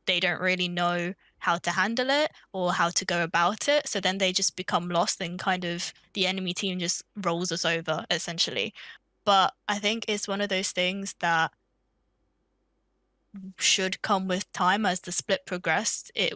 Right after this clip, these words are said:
should be something that we would have improved on and the players should have kind of, um, gotten better at it. But because of how scrims have been, I think they just kind of couldn't get up the hill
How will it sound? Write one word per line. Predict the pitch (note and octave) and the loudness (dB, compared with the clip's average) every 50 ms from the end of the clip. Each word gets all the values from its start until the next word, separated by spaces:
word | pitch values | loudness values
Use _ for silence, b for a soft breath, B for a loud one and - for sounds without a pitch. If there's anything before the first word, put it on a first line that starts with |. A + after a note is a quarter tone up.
| - _ - | -6 _ 0
should | - - - F3+ - | 2 2 2 0 -2
be | F#3+ F#3+ | -2 -2
something | - - F3+ F3 F3+ F#3 F3+ F3 | 0 -2 -2 -2 -2 -4 -2 0
that | E3+ E3+ E3+ D#3 - - _ _ _ _ _ - | 2 2 2 2 0 -2 _ _ _ _ _ -4
we | G3 F3 | -2 0
would | E3+ F3 F3 | 2 2 0
have | F3 F#3 | 0 -2
improved | F3+ F3 F3+ - - - E3+ F3 F3+ - - - | -4 -6 -6 -6 -4 -2 -2 -2 -2 -4 -2 0
on | F#3+ F#3 F#3 F#3 F3 | 2 2 2 2 0
and | E3+ E3+ | -2 -4
the | E3+ | -6
players | - - F3 E3 E3+ F3 | -6 -4 -2 0 2 2
should | - - E3+ | 0 0 0
have | F3 E3+ F3+ - - - | -4 -6 -8 -12 -14 -8
kind | - - F#3+ F3+ F3 | -4 -2 -2 -2 -2
of, | E3+ E3+ F3+ - - - _ _ _ _ _ _ _ _ _ _ _ _ _ _ _ - | -4 -6 -6 -8 -10 -12 _ _ _ _ _ _ _ _ _ _ _ _ _ _ _ -4
um, | F#3 F3 E3+ E3 D#3+ E3 E3 F3 F#3+ - - | -2 0 0 0 -2 -4 -8 -10 -12 -14 -4
gotten | - - - - F3 | 0 0 0 0 -2
better | E3+ D#3+ D#3+ - - - | -2 -4 -2 -2 0 2
at | A3 B3 C#4 | 2 2 4
it. | D#4 D#4+ - b b b b _ _ _ _ | 4 2 0 b b b b _ _ _ _
But | G3+ F#3 E3+ - - - - - | 2 2 2 2 -2 -6 -10 -8
because | G3 F#3+ - G#3+ F#3+ F#3 F#3 | -6 -4 0 0 0 2 2
of | F#3+ F3 F3 - | 2 0 0 0
how | - F#3+ F3 F3+ F3+ F3+ F3+ F3 F3 F3 F3 - | 0 2 4 6 6 4 4 2 0 -4 -2 -2
scrims | - - - - F3+ F#3+ F#3+ - - | -2 0 0 0 0 0 0 0 -2
have | F3+ F3 F3+ - | -2 -6 -4 -2
been, | E3+ E3+ F#3 A3 A#3 B3 A#3+ A#3 _ _ _ _ _ _ - - | -2 0 0 0 -2 -4 -4 -8 _ _ _ _ _ _ -8 -6
I | F#3+ | -6
think | - - F3+ E3+ F3 | -4 -2 -4 -4 -2
they | F3+ E3+ | -2 -2
just | E3+ F3 E3 - - - | 0 0 0 0 -2 0
kind | - G3+ F#3 F3+ | 0 0 2 0
of | E3+ E3+ - - - _ _ _ _ _ _ _ _ | -2 -4 -6 -8 -10 _ _ _ _ _ _ _ _
couldn't | - - G#3 F#3 C3 - - | -4 -2 -2 -2 -4 -4 -4
get | - F3 E3+ E3+ - - _ - | -2 0 0 -2 -4 -4 _ -2
up | F3+ - _ | -2 -2 _
the | - E3+ | -4 -4
hill | - F#3 E3+ E3+ F#3 A3 A#3 | -2 0 2 2 2 0 -2